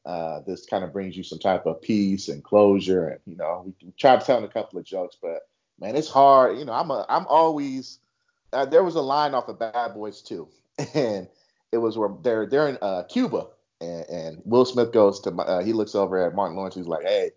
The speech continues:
you know how we s-, you know how I sit there and say something motivating in all these messed up situations, and I always say it's gonna be all right, it's gonna be all right." And Martin Lawrence says, "Yeah." He said, "I could say a whole bunch of that stuff today, but I don't think that stuff is true." <laughs> So, with that being said, I, I, I always try to be that person that tries to, you know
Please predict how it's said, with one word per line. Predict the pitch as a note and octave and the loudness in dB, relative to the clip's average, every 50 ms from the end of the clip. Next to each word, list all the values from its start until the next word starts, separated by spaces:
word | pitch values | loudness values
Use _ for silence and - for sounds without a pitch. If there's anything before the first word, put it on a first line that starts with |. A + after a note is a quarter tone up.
| _ _ _ _ _ _ | _ _ _ _ _ _
you | - G#2 A2+ | -8 -4 0
know | A#2+ | 4
how | A#2+ A#2 A2+ | 6 6 6
we | A#2 | 4
s-, | A#2 A2 A2 | 2 -2 -6
you | G#2 G#2 A2+ | -10 -8 -6
know | B2 A#2+ | -2 0
how | A#2 A2+ | 2 2
I | A2 | 2
sit | A2 B2+ A2+ - | 0 -2 -6 -4
there | A#2+ | -6
and | A2 G#2+ | -8 -4
say | - A#2 A2 | -2 -2 -2
something | A2 - A2 G#2 G2+ | -2 -4 -8 -6 -2
motivating | G2 G#2 A#2+ A#2 A2 F#2+ A#2 A2+ A2+ A2 G#2 | 0 0 2 0 0 0 2 2 2 0 0
in | G2 F#2 | 0 2
all | G2 G2+ G#2+ | 4 4 2
these | G#2 G#2+ G2 | 2 0 -6
messed | G#2+ A2 A2 G#2+ - | -6 -6 -6 -4 -6
up | G#2 - | -8 -6
situations, | - A2+ - - G#2 G#2+ A2+ A2 A2 - - A2 G#2 F#2+ | -6 -8 -8 -4 2 4 6 6 4 2 -2 -16 -16 -16
and | F#2 - D#2+ | -12 -6 -2
I | E2+ | 0
always | F#2 G#2+ G#2 G#2 | 0 0 0 -2
say | - - A2 | -4 -2 -2
it's | G2+ - | -2 -2
gonna | - G2+ G2 G2 | -6 -12 -12 -10
be | F#2+ G#2+ G#2+ | -6 -2 0
all | G#2+ G#2 G2+ | 2 2 4
right, | G#2 G#2 G2+ | 2 2 0
it's | G2 - | -2 -6
gonna | - G2 F#2+ F2 | -12 -18 -14 -8
be | G#2+ A2+ | -4 -2
all | G2+ F#2+ G#2 | 0 0 2
right." | A2 A#2 A2+ A2+ G#2 - _ _ _ _ _ _ _ _ - | 2 4 4 4 2 0 _ _ _ _ _ _ _ _ -14
And | E2+ | -8
Martin | F#2+ G#2 G#2 G2+ G2 | -4 -4 -4 -2 -4
Lawrence | G2+ G2+ G2 - | -6 -8 -8 -6
says, | G#2 F#2 E2+ D#2+ | -6 -6 -6 -6
"Yeah." | E2 F#2+ G#2 A2 A2+ A2+ A#2 A2+ A2+ - - _ _ _ - | -4 -2 0 2 4 6 6 4 4 0 -16 _ _ _ -12
He | - | -10
said, | F2+ G2+ G2 | -6 -2 4
"I | B2 C#3+ | 4 4
could | C#3+ C#3 - | 4 2 4
say | - E3+ D#3+ | 6 6 6
a | D3 | 8
whole | D#3 D3 C#3+ | 6 2 0
bunch | - D3 C#3 - | -2 -4 -8 -8
of | C#3 | -6
that | C3 C3 B2 | -6 -6 -6
stuff | - - C3 B2+ | -4 -6 -8 -8
today, | - - B2 C3 B2+ A#2 | -8 -6 -4 -4 -4 -4
but | G#2+ - G2 F2+ F2 F2+ - _ - | -6 -10 -12 -12 -12 -14 -18 _ -8
I | A2+ C3+ | -4 -4
don't | C3+ C3 | -4 -4
think | - B2+ A#2+ | -6 -8 -8
that | G#2 A2+ A2+ A2+ | -6 -6 -8 -8
stuff | - - A2 G#2+ - | -8 -10 -10 -10 -10
is | F2+ - | -18 -20
true." | - - C3+ A#2+ F#2+ - _ | -14 -8 -8 -6 -8 -8 _
<laughs> | _ _ _ _ | _ _ _ _
So, | - - - - - A3+ F3+ D#3 D3+ D#3 - - G3 - - G#3+ G#3 G3 - | -6 -6 -2 4 6 6 8 8 6 6 6 4 4 4 6 4 4 4 2
with | - G3 F#3 | -4 -6 0
that | E3+ E3+ F3 - E3+ | 2 2 2 4 2
being | D#3+ D#3 | 0 0
said, | D#3 - - - - A#3 A#3 G3+ E3+ D#3 D3+ | -2 -4 -6 0 4 6 8 8 6 6 2
I, | - C#3 C#3+ | 0 0 -2
I, | C3+ C3 C#3+ | 0 0 -2
I | C3+ - C#3+ C#3 - | -2 0 -2 -2 0
always | D#3 E3 F3 F3 E3+ E3+ E3 - | 0 2 2 0 -2 -4 -6 -6
try | - F3+ E3 D3+ | -2 0 0 2
to | C#3+ C3+ | 0 -2
be | A2 B2+ D#3+ C#3+ | -4 -4 -6 -4
that | C#3 B2+ A#2+ - | -2 -4 -4 -4
person | - D3 C#3+ C#3 - A#2+ | -4 -6 -6 -6 -8 -12
that | A#2+ A#2 | -14 -12
tries | A#2 D3 B2+ B2+ - A2 | -8 -8 -8 -8 -8 _
to, | A#2 | _
you | A2+ A2+ B2 C3+ | -20 _ _ _
know | A#2+ G#2+ G2 G2 | -12 -12 -12 -12